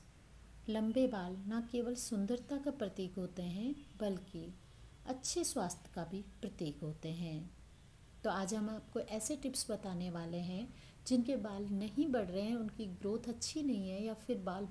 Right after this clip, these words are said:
बहुत ज़्यादा झड़ रहे हैं, तो एक बार ये tips अपना कर देखें। नंबर एक है, दही में दो नींबू निचोड़कर paste बना लें। इसे बालों की जड़ों पर लगाएं और पन्द्रह मिनट तक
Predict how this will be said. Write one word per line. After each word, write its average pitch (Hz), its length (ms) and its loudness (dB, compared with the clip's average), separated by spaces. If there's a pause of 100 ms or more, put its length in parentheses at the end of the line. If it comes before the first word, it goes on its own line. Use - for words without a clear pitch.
बहुत 196 280 0
ज़्यादा 180 240 0
झड़ 170 200 -2
रहे 160 160 -2
हैं, 175 160 -2
तो 254 80 2
एक 190 180 0
बार 180 160 -2
ये 180 100 -2
tips - 400 -6 (120)
अपना 170 280 -2
कर 165 180 -2
देखें। 156 480 -4 (160)
नंबर 247 240 6
एक 247 280 2
है, 240 160 4
दही 254 240 6
में 330 220 2
दो 247 140 10
नींबू 233 320 8
निचोड़कर 202 640 2 (200)
paste 269 300 4
बना 165 300 2
लें। 151 240 0 (500)
इसे 359 180 6
बालों 233 360 6
की 330 140 4
जड़ों 214 340 6
पर 185 160 0
लगाएं 170 600 -2
और 220 80 2
पन्द्रह 233 480 6
मिनट 214 280 8 (120)
तक 202 120 -2